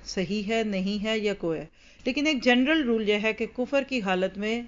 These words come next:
अमल साले का फ़ायदा नहीं होता। अब सवाल पैदा होता है कि ईमान तो ले आए, अल्हम्दुलिल्लाह। मेरे गुमान के मुताबिक आप सब में से कोई एक भी सिस्टर ऐसी नहीं है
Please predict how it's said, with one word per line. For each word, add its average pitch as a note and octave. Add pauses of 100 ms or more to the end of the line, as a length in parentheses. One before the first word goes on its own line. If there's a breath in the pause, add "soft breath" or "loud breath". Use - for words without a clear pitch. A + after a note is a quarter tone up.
अमल F#3+
साले F3
का G#3+
फ़ायदा E3
नहीं D#3
होता। E3 (580 loud breath)
अब C#4
सवाल D4+
पैदा G#3+
होता G3+
है G3+
कि G#3
ईमान F3+
तो F#3+
ले G#3+
आए, A3+
अल्हम्दुलिल्लाह। A3+ (140)
मेरे G3
गुमान B3
के C4
मुताबिक A#3
आप G#3+
सब F#3+
में F#3
से G3+
कोई G3
एक G3
भी A3+
सिस्टर A3+
ऐसी G#3+
नहीं A3+
है A#3+